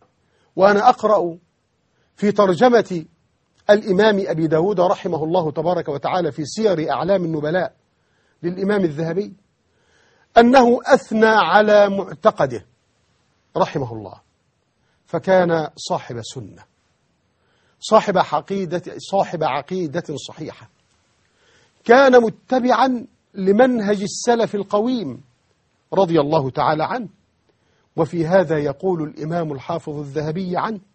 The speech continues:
"وكان على مذهب السلف في اتباع السنة والتسليم لها وترك الخوض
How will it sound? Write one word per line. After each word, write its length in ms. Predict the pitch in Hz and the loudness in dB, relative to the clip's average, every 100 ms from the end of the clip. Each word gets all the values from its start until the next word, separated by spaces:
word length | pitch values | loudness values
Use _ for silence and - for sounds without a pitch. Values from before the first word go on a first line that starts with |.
| _ _ _ _ _ _ _ _ | _ _ _ _ _ _ _ _
"وكان 500 | 170 196 247 269 247 | 6 6 10 8 10
على 400 | 214 190 202 202 | 10 10 10 10
مذهب 520 | 196 240 220 180 185 185 | 10 6 4 0 0 0
السلف 600 | 180 - 233 262 254 294 311 - | -6 -2 2 2 2 0 -2 -6
في 140 | - 208 | -6 -4
اتباع 540 | 208 - 208 233 285 | -4 0 6 8 8
السنة 560 | 269 - 262 202 151 123 _ _ _ _ _ _ _ _ _ _ _ _ _ - | 6 2 4 4 2 -4 _ _ _ _ _ _ _ _ _ _ _ _ _ -4
والتسليم 600 | 180 185 208 214 269 262 | -2 2 0 4 6 8
لها 500 | 262 277 226 127 - _ _ _ _ _ _ _ _ - | 10 12 12 8 4 _ _ _ _ _ _ _ _ 0
وترك 640 | 160 156 208 202 175 - | 2 6 6 6 2 -2
الخوض 920 | 165 139 - 175 165 151 147 151 135 | -2 -2 2 2 2 -2 -2 0 -2